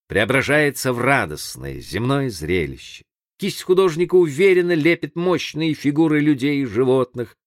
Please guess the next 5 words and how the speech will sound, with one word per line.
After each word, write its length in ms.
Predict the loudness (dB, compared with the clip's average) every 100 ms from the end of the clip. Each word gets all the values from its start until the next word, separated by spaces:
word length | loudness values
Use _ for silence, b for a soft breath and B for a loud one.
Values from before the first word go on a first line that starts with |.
| _
определяет 680 | -4 0 0 2 4 4 2
очертания 880 | 0 -2 -4 0 2 2 2 0 -2 _ -4
развивающихся 1300 | 0 0 2 2 4 4 2 0 -4 -4 -4 -2 -2
складок 640 | -4 -12 -10 -8 -6 -4
одежд. 500 | -4 -6 -8 -12 -20